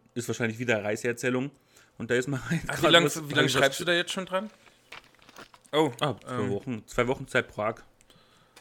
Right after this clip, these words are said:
Speaker 2: Okay.
Speaker 1: Ähm,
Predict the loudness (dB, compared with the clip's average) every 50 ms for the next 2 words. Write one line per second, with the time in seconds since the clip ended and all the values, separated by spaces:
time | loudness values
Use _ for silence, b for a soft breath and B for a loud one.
0 | -16 -10 -6 -6 -6 -6 -6 -6 -6 -6 -6 -8 -16 _ _ _ _ _ _ _
1 | _ _ _ _ _ _ _ _ b b b b b b b b -2 0 2 2
2 | 2 0 -2 -4